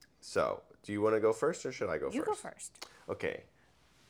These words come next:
Speaker 1: N-, in no particular order.
Speaker 2: <laughs> Okay.
Speaker 1: Okay? In no particular order.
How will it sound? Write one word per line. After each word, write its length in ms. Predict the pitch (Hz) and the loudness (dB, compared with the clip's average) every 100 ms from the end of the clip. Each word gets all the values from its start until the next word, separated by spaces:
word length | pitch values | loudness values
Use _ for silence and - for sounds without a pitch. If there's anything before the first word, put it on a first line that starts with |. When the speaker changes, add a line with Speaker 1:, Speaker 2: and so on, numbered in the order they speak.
| - - | -16 -8
Speaker 1:
N-, 80 | |
in 220 | 117 123 120 | -2 0 4
no 140 | 147 | 4
particular 560 | 151 135 117 - 85 73 | 4 -2 -4 0 0 0
order. 440 | 58 67 50 - - | -2 -4 -6 -10 -6
Speaker 2:
<laughs> 80 | 226 | -4
Okay. 420 | - - 226 240 - | -2 0 0 -2 -8
Speaker 1:
Okay? 400 | - 85 73 - - | -2 0 0 -2 -10
In 160 | - 95 | -4 2
no 140 | 110 | 4
particular 540 | 107 95 82 - 73 73 | 4 -2 -8 -6 -4 -2
order. 420 | 58 62 57 | -2 -4 -6